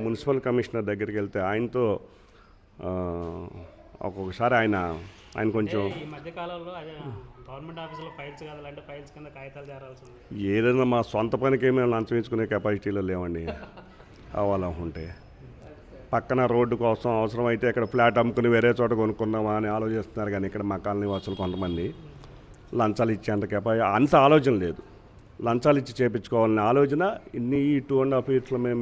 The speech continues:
Speaker 1: మీటింగ్లో కానీ, పక్క కాలనీ వాళ్ళతో మీటింగ్లో కానీ, పలానా వాళ్ళ దగ్గరికి వెళ్ళి ఏదో బ్రైబ్ ఆఫర్ చేస్తే పని అవుద్దాము అనే ఆలోచన లేదండి. అంటే ఏంటంటే, ఇప్పుడు ఒక రికార్డు బిల్డప్ చేసుకుంటూ వెళ్తే ఏదో టైంకి ఈ రోడ్డు అనేది ఇట్లా ఉంటుంది,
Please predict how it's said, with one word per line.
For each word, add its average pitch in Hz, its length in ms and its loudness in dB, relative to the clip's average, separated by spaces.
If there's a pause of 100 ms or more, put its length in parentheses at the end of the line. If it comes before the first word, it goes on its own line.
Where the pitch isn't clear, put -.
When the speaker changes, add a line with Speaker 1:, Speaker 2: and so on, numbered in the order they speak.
Speaker 1:
మీటింగ్లో 117 480 0
కానీ, 110 280 0
పక్క 113 240 -4
కాలనీ 113 260 0
వాళ్ళతో 107 280 -2
మీటింగ్లో 104 440 -2
కానీ, 98 200 -2 (640)
పలానా 117 300 -2
వాళ్ళ 127 200 2
దగ్గరికి 117 260 0
వెళ్ళి 117 200 2
ఏదో 117 180 0
బ్రైబ్ 113 280 2 (760)
ఆఫర్ 107 280 -2
చేస్తే 110 300 -2
పని 104 160 0
అవుద్దాము 101 400 0 (920)
అనే 147 120 4 (120)
ఆలోచన 143 360 6
లేదండి. 92 320 0 (320)
అంటే 139 140 -2 (160)
ఏంటంటే, 185 380 4 (220)
ఇప్పుడు 107 180 -2 (120)
ఒక 107 80 -4
రికార్డు 170 400 2
బిల్డప్ 156 320 2
చేసుకుంటూ 139 420 2
వెళ్తే 131 180 0 (160)
ఏదో 196 140 6
టైంకి 160 480 4
ఈ - 20 4 (100)
రోడ్డు 151 200 4
అనేది 143 340 6 (680)
ఇట్లా 147 240 2
ఉంటుంది, 147 280 6